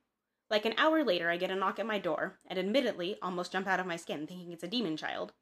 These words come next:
It was my neighbor, and his eyes were fucking huge. He swears to me up and down that he had never heard of B E Ks before, and it's so similar to what happened to him.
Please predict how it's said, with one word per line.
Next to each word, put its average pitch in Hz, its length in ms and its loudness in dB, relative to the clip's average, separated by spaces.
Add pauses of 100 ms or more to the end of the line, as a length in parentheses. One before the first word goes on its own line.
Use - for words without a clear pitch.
(360)
It 220 80 2
was 240 100 2
my 233 120 2
neighbor, 262 260 4
and 175 140 6
his 196 100 0
eyes 180 240 0
were 175 80 -4
fucking 160 320 -6
huge. 160 400 -8 (240)
He 208 80 -6
swears 240 380 0
to 240 100 -2
me 208 120 0
up 196 140 0
and 202 140 0
down 170 160 0
that 165 140 -6
he 190 100 -2
had 170 100 -2
never 190 280 0
heard 175 260 -2
of 165 160 -6
B - 160 -8
E 202 60 -10
Ks 156 320 -4
before, 156 420 -4 (400)
and 185 160 0
it's - 140 -6
so 277 280 2
similar 233 460 2
to 196 140 -6
what 180 120 4
happened 185 280 -2
to 175 80 -12
him. 196 340 -6